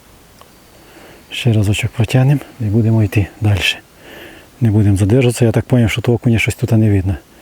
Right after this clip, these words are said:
Наверно, з десять закидання зробив. Друзі, це єдине була покльовка щуки і все. Ні ударів ніяких, ні.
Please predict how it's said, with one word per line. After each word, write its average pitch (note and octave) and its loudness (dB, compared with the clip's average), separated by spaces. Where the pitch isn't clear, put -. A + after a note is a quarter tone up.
Наверно, A#2 4
з G#2 4
десять A#2 2
закидання A2 4
зробив. A2 2
Друзі, B2+ 2
це B2 0
єдине A#2+ 2
була A#2 2
покльовка A#2 0
щуки - -4
і G#2 -4
все. F#2+ -4
Ні A2+ 2
ударів C3+ 2
ніяких, C3 0
ні. G#2+ -2